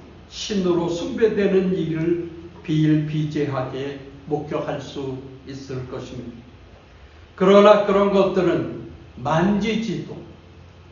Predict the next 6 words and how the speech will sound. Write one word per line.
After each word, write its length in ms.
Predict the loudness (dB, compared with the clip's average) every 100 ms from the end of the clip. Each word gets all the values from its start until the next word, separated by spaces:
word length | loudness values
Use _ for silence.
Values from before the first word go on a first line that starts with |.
| -20
걷지도, 840 | -2 0 0 -2 -6 -4 -4 -4 4
보지도, 640 | 4 4 2 0 0 0
말하지도 640 | 2 2 2 0 -4 -2
못하는 580 | 0 -2 -2 -4 -4 -6 -12 -18 -18 -8
무가치한 1160 | -4 0 0 -2 -6 -6 -6 -6 -8 -8 -8 -4
것들이라고 1120 | -4 0 2 4 2 0 -2 -4 -4 -6